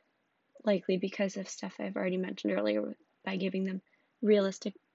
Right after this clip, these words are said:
problems and realistic relationship problems. But, um, for the most part, especially the main character, the main character's best friend, and ironically, the main character's other best friend,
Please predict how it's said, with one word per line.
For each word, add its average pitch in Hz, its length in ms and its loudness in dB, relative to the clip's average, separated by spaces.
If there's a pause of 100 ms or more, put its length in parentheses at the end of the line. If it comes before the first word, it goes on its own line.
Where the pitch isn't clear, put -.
(140)
problems 190 720 -2
and 190 140 -4
realistic 185 520 -2
relationship 190 580 -4
problems. - 460 -8 (520)
But, 208 180 2
um, 190 420 -4 (760)
for 254 60 2
the 240 60 4
most 233 320 2
part, 196 360 -6 (220)
especially 202 880 0
the 190 300 2
main 196 340 2
character, 208 800 -2 (600)
the 226 60 0
main 190 180 0
character's 190 480 -4
best - 360 -8
friend, - 500 -8 (540)
and 185 240 -2 (640)
ironically, 190 460 4
the 185 80 -4
main 185 180 0
character's - 400 -6
other 190 140 2
best - 320 -4
friend, - 280 -2